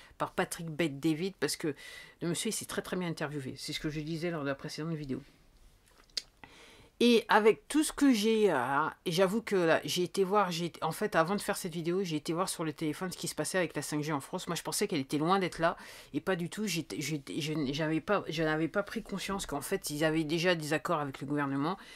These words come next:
et qu'en gros, on est sur un déploiement, et que, euh, et que, et que, euh, et ce qui m'inquiète un peu par rapport à ce qui est dit sur Internet, et s-, par rapport au, au,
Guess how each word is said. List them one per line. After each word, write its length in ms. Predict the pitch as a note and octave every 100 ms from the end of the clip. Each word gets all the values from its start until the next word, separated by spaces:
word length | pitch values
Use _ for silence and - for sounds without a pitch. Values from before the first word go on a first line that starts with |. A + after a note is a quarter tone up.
| - -
et 80 | D#3
qu'en 180 | D#3 D#3
gros, 220 | E3+ G3+ - - -
on 120 | C#3+
est 60 | E3+
sur 180 | -
un 60 | E3
déploiement, 640 | D#3+ C#3 D3 C#3+ E3 G#3 - - - -
et 200 | D3 D3+
que, 180 | - E3
euh, 800 | D#3+ C#3 A#2+ A#2 A2+ A2+ A2+ G2 -
et 100 | D3+
que, 400 | - E3 D3 B2 A#2+
et 100 | C#3+
que, 180 | -
euh, 280 | E3 D#3+ A#2 A#2 - -
et 80 | C#3
ce 80 |
qui 160 | - G3+
m'inquiète 460 | G3 A3+ B3+ B3 A3
un 100 | F3
peu 240 | - F3
par 220 | - C#3+
rapport 360 | D#3+ - A3+ G#3
à 120 | D#3+
ce 180 | - D#3+
qui 320 | - - F3
est 60 | D#3+
dit 200 | G3+ A3
sur 160 | -
Internet, 420 | E3 E3+ E3 F#3+ D3
et 20 |
s-, 160 | - -
par 120 | E3+
rapport 360 | D#3 E3+ G3+ E3+
au, 220 | C#3 B2
au, 360 | G2 G#2+ B2+